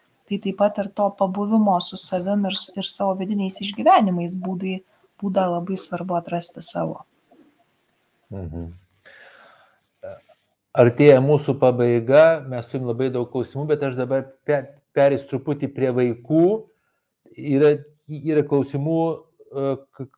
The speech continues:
Speaker 2: klausimų, nuo kokio amžiaus gali būti jautrumas. Tai mano,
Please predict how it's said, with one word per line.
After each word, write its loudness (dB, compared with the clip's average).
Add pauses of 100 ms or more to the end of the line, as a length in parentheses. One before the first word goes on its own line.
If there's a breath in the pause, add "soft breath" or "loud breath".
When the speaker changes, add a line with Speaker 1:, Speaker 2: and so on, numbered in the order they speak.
(180)
Speaker 2:
klausimų, 0
nuo -2
kokio -2
amžiaus -4
gali -4
būti -8
jautrumas. -12 (100)
Tai -6
mano, -4